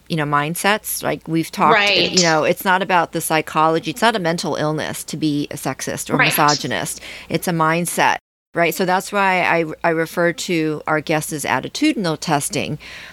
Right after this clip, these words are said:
Speaker 1: On the other hand, there have been, there's personality tests, which are different. Personality
Speaker 2: Mm-hmm.
Speaker 1: tests are,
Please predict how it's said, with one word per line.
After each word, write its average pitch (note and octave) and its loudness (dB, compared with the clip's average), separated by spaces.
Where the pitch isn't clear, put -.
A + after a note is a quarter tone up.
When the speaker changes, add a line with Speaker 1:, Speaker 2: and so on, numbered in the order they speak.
Speaker 1:
On F3+ -2
the G#3 4
other C#4 2
hand, F3 4
there F3+ 4
have F#3 0
been, E3+ 2
there's F3 2
personality F3+ 0
tests, - -6
which E3 -4
are D3+ 2
different. - 0
Personality F#3 0
Speaker 2:
Mm-hmm. G3+ 0
Speaker 1:
tests F#3 2
are, D3+ 4